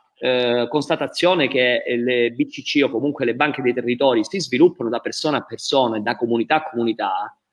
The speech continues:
oh, mi sono detto una cosa. Ok, ci ho bruciato tre anni di tempo per costruirne uno in Toscana, ma non perché è difficile arrivare, perché il socio mi ha detto: "Andiamo", e dopo due mesi eravamo già da notaio e avevamo fatto.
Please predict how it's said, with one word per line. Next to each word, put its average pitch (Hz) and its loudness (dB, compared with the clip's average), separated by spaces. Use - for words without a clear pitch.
oh, 131 2
mi 127 0
sono 156 2
detto 160 0
una 135 0
cosa. 127 0
Ok, 117 0
ci - -2
ho - 2
bruciato 165 2
tre 196 2
anni 208 4
di 147 -2
tempo - 0
per 131 -2
costruirne 123 0
uno 143 4
in 120 0
Toscana, 147 -2
ma 165 2
non 277 2
perché - -4
è 131 2
difficile 127 -2
arrivare, 110 0
perché 156 -2
il 208 -2
socio - -2
mi 131 0
ha 123 -2
detto: 131 -2
"Andiamo", 127 0
e - -2
dopo 165 -2
due 170 4
mesi 202 0
eravamo 117 0
già 139 -2
da 127 0
notaio 127 -2
e 139 4
avevamo 104 -4
fatto. - -4